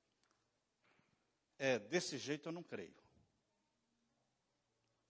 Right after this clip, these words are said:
"Tá certo, eu já sabia. Você não crê que Jesus é o Todo-Poderoso?" "Não, não, não creio." "Você não crê que Jesus Cristo seja o Criador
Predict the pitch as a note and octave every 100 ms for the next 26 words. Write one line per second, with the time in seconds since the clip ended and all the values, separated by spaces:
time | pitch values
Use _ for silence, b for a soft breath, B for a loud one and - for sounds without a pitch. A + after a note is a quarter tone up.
0 | _ _ _ _ _ _ _ _ - A2+
1 | - A#2+ G#2 A#2 C#3+ C#3+ G3 D#3 A2 D#2
2 | - _ _ _ _ _ G#2 - C#3+ D#3+
3 | - E3 G#3 F3 C#3 B2+ G#2+ G3 G3+ -
4 | - - _ _ _ _ C3 D3 C#3 -
5 | F3 D#3 - D3 C#3 C3+ A2 B2 B2 G2+
6 | F2 G#2+ B2+ - F2+ C#2+ - _ _ _
7 | _ _ _ _ _ _ _ _ _ _
8 | _ - C3 - E3+ F#3 - F3 - D3+
9 | B2 B2 B2 - D3 D#3+ - D3 C3 B2
10 | B2+ A#2+ G#2+ C3+ C#3+